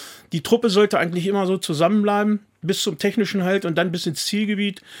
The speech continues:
Das ist dann schon ambitioniert und an, an großen Kreuzungen, Ampeln und so, jetzt nicht in der Nacht, da war es ziemlich ruhig, aber wenn man am Tage verlegt hat, dann fährt man auch mit, mit Alarm, also mit Blaulicht und mit Martinshorn, ja.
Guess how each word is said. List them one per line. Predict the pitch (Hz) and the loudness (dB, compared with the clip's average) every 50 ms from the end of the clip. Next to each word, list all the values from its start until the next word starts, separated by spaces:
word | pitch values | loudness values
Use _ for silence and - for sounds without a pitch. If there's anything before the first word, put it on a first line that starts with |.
| - - - - - - | -20 -20 -20 -16 -2 0
Das | 170 170 - | 0 0 2
ist | 220 170 - | 0 0 2
dann | 208 202 196 | 2 2 2
schon | - 226 214 - - | 2 2 0 2 2
ambitioniert | 170 190 180 185 170 - - 165 151 180 233 262 262 - | 0 0 0 0 0 0 0 0 2 2 2 0 0 -2
und | 175 170 | -2 -2
an, | - 151 151 - | -2 -4 -4 -6
an | - 151 143 143 | -6 -6 -6 -6
großen | 139 143 175 196 196 - - | -2 0 0 0 0 -2 -4
Kreuzungen, | - - 170 180 196 190 - 180 160 151 - | -2 0 2 2 2 0 -2 -4 -4 -2 -2
Ampeln | - 180 208 190 202 185 | -2 -2 0 0 0 0
und | 170 165 160 | 0 0 -2
so, | 143 165 160 151 | 0 0 -2 -2
jetzt | 139 123 - - - - - - | -2 -4 -6 -10 -14 -14 -8 -4
nicht | 147 160 165 - - | -2 -2 -2 -2 -4
in | 139 127 | -4 -4
der | 127 127 120 | -4 -2 -2
Nacht, | 123 139 170 196 - - - - - | 0 0 0 0 -2 -6 -12 -12 -12
da | 147 131 | -10 -8
war | 135 135 | -6 -6
es | - - | -6 -6
ziemlich | - - 139 135 131 123 - | -6 -4 -2 -2 -2 -2 -2
ruhig, | 127 139 175 214 220 - - | 0 0 2 2 0 0 -2
aber | 139 139 135 | -4 -2 -2
wenn | 143 147 | -2 -2
man | 147 147 147 | -2 -2 -4
am | 156 147 135 - | -4 -6 -10 -10
Tage | - - 143 151 196 226 220 | -6 -2 0 0 0 0 -2
verlegt | - - 214 202 202 196 196 - - | -2 -4 -4 -2 -4 -4 -4 -6 -8
hat, | 180 - - - - - - - - - - | -8 -8 -10 -14 -20 -20 -20 -20 -16 -8 -6
dann | 139 143 | -4 -4
fährt | - - 190 180 - | 0 2 2 2 2
man | 214 202 196 | 0 0 2
auch | 190 202 196 - - | 2 2 0 2 0
mit, | 202 196 - - - | -2 -2 -2 -2 -2
mit | 196 185 - - - | 0 0 0 0 0
Alarm, | 151 147 143 160 185 220 180 | 0 2 2 2 2 2 0
also | 147 151 160 | -2 -2 -2
mit | 156 160 170 170 151 | -2 -2 -2 -2 -2
Blaulicht | 139 143 151 175 185 180 - - | -2 0 2 2 2 0 -2 -4
und | - 175 160 | -6 -4 -4
mit | 160 160 | -4 -4
Martinshorn, | 160 147 143 - 165 160 - - 143 131 127 | -4 -6 -4 -4 -4 -6 -6 -6 -8 -6 -6
ja. | 123 127 139 165 | -6 -6 -6 -8